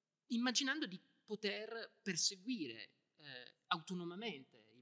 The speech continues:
propri obiettivi. Eh, e quindi il discorso, eh, non è tanto un discorso di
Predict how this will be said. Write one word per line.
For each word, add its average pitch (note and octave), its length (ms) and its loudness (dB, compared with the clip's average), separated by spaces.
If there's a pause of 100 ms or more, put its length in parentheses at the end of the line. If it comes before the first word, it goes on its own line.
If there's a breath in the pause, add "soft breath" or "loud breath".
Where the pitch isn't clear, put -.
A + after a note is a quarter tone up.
(120)
propri B2 400 -14
obiettivi. B2 640 -20 (460 loud breath)
Eh, D3+ 580 -4 (720)
e - 240 -16
quindi G3+ 500 4
il A3 60 -14
discorso, A3+ 720 -2
eh, E3 240 -16
non G3+ 160 -8
è C4 100 -2
tanto F#3 680 -4
un E3+ 80 -20
discorso E3 500 -8
di D#3+ 500 -14